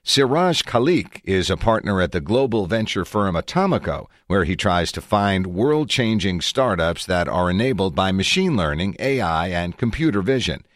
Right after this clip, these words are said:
He has strong experience in the area, having co-founded the Climate Corporation back in two thousand six, a company that helps farmers optimize crop yield, and that was acquired by Monsanto in twenty thirteen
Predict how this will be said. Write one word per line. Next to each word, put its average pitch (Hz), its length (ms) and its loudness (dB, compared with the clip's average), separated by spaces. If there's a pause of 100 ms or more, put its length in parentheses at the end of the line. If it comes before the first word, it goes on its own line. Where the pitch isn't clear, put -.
(300)
He 170 120 2
has 127 200 2
strong 185 460 0
experience 90 720 0
in 87 80 -4
the 73 160 -4
area, 65 520 -8
having 110 300 4
co-founded 113 600 2
the 92 80 -2
Climate 185 480 0
Corporation 92 720 0
back 104 200 0
in 98 140 0
two 151 160 0
thousand 104 480 0
six, - 460 -2 (240)
a 85 100 0
company 92 400 2
that 82 160 0
helps 90 320 -2
farmers 117 640 0
optimize 95 580 0
crop - 380 -2
yield, 69 480 -4
and 90 180 0
that 82 160 0
was 80 120 -4
acquired 82 480 0
by 82 180 0
Monsanto 85 840 0
in 78 80 -4
twenty 107 300 0
thirteen 107 680 0